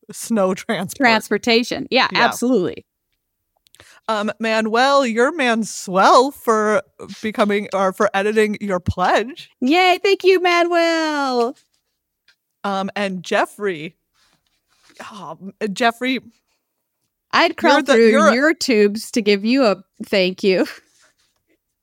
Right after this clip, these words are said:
Speaker 1: I was
Speaker 2: That's a
Speaker 1: gonna say,
Speaker 2: Star Trek
Speaker 1: Jeff-,
Speaker 2: joke.
Speaker 1: Jeffrey, you're a referee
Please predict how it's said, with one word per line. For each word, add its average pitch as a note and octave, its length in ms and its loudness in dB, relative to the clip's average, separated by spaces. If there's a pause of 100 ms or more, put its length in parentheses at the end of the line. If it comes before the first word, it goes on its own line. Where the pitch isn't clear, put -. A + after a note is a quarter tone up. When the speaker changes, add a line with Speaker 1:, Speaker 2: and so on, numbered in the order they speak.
(580)
Speaker 1:
I D#4+ 100 6
was D#4+ 80 2
Speaker 2:
That's - 20 0
a C4+ 40 2
Speaker 1:
gonna F#4+ 40 2
say, F#4+ 80 -2
Speaker 2:
Star G#3+ 280 2
Trek A3 60 -10 (120)
Speaker 1:
Jeff-, E4 120 0
Speaker 2:
joke. D3 300 -6
Speaker 1:
Jeffrey, B3+ 640 -2
you're B3 240 -2
a A3 180 0 (400)
referee A3+ 840 -4